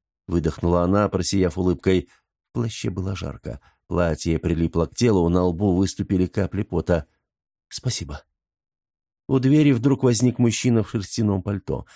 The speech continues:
Он открыл дверь и придерживал её для Джеки. Она заметила покрасневшую, шелушащуюся руку на косяке. Второй рукой он всё ещё сжимал зонтик. Он тоже уходит. Значит, их таких только двое.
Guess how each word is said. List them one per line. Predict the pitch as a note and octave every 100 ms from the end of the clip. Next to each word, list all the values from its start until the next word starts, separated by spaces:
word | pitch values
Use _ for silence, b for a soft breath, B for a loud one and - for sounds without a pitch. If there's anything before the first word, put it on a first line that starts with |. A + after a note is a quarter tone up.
| b
Он | - F2
открыл | E2 - F#2 E2+
дверь | D2+ G2 G#2
и | - F2+
придерживал | E2+ D#2 F#2 F2 - E2+
её | D#2 F2 E2+
для | D#2 E2
Джеки. | F2 F2 E2 - B1+ _ _ _ _ _ -
Она | A#2+ B2
заметила | A2 A#2 A2+ A2
покрасневшую, | G2 G2 G#2 F#2 A2 A2 - G#2 G2+ F#2+
шелушащуюся | - F#2+ F2 F#2+ E2 - F2 E2 F#2
руку | E2+ D#2+ F2
на | E2
косяке. | - - F#2+ - - - _ _
Второй | _ - F#2 F2
рукой | E2+ E2 G#2+ G#2
он | G2+ F2+
всё | D#2 G2
ещё | F2+ E2 - F#2
сжимал | F#2 E2+ F2+ F2+ E2
зонтик. | D#2 E2 C#2 C#2+ - _ _ _ _ -
Он | D2
тоже | C#2+ C#2 D2+
уходит. | C#2 - F#2+ E2 - _ _ _
Значит, | - G#2+ A#2+ A2+ E2+
их | G#2+ F#2+
таких | G2+ - G2+ -
только | F#2+ F#2+
двое. | G2 G2+ E2+ A#1